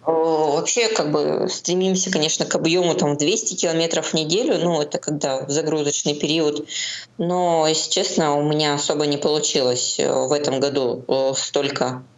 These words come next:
э, сделать объема. Вот. То есть в основном это было сто семьдесят, сто восемьдесят километров. Ну вот на, на протяжении, наверное, двух месяцев. Иногда был небольшой спад.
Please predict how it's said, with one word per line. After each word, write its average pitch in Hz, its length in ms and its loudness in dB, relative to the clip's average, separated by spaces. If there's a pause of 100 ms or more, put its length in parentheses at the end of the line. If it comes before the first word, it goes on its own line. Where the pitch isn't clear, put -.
(720)
э, 98 400 -2
сделать 143 500 0
объема. 185 600 2
Вот. 151 260 2
То - 60 0
есть 147 120 -2
в 180 60 2
основном 180 400 2
это 151 160 0
было 147 220 2
сто - 180 -2
семьдесят, 247 760 0
сто - 220 -2
восемьдесят - 600 0
километров. 196 720 0 (920)
Ну 214 140 0
вот 170 180 0
на, 147 160 0
на 156 140 0
протяжении, 156 600 0
наверное, 139 280 0
двух 143 300 0
месяцев. 139 420 -2 (500)
Иногда 160 380 0
был 156 220 2
небольшой 147 480 0
спад. - 560 -2